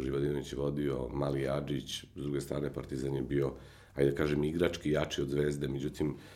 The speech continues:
kako to obično biva u derbiju, uvek je bilo obrnuto. Sećate se devedeset prve kad je Zvezda vladala i Evropom,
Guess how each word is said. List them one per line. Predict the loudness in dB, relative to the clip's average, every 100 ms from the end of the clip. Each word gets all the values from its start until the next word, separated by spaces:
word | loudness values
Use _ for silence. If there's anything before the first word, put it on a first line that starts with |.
| -20 -14
kako | -8 -4 0
to | 2
obično | 4 2 2 2
biva | 4 4 4
u | 2
derbiju, | 2 2 0 0
uvek | 2 2 2 2
je |
bilo | 4 6 6
obrnuto. | 6 4 2 -2 -2
Sećate | -4 -4 -8
se | -2
devedeset | 0 2 0 0
prve | 0 0
kad | 0
je | -2
Zvezda | 0 0 2
vladala | 2 4 4 4
i |
Evropom, | 4 2 2 2 2 2